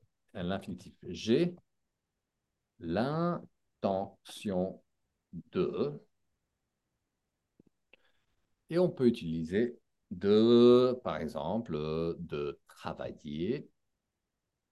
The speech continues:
euh, plus longtemps ou de moins travailler. Si vous travaillez trop, vous pouvez dire de moins travailler,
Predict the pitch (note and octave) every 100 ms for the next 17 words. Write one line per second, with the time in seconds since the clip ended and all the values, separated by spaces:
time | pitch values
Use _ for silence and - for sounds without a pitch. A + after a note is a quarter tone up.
0 | _ _ _ _ _ _ - C2 B1 B1+
1 | B1 B1 B1 - - - F#2+ G#2+ A2+ A3
2 | F#3 - - G#2 G2 F#2 F3+ A#3+ - G#2
3 | E2 D#2 C2 - - F2+ F2+ E2 D2+ E2+
4 | - - E3+ E3 - _ _ _ _ _
5 | - - F2 F2+ D#2 F#2+ D#2+ E2+ F2 C#3+
6 | E3 D3+ - D#2+ D2 C#2+ C#2+ D2+